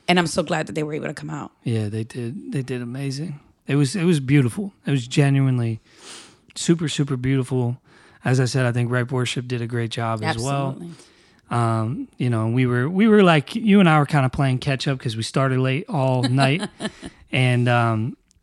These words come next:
Speaker 1: That
Speaker 2: you
Speaker 1: was
Speaker 2: know
Speaker 1: one of the lessons learned, not to
Speaker 2: Yeah.
Speaker 1: do a Friday night event
Speaker 2: At six o'clock.
Speaker 1: at six o'clock in City Nine.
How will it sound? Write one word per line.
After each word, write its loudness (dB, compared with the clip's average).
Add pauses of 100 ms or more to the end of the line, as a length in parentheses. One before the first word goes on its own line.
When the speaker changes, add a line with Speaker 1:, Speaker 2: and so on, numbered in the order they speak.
(260)
Speaker 1:
That 6
Speaker 2:
you 6
Speaker 1:
was 0
Speaker 2:
know -2
Speaker 1:
one 0
of 0
the 0
lessons -2
learned, -4
not 2
to 4
Speaker 2:
Yeah. 2
Speaker 1:
do 0
a 4
Friday 2
night 0
event 0
Speaker 2:
At -6
six -4
o'clock. 0
Speaker 1:
at 2
six -6
o'clock 4
in -4
City -4
Nine. -6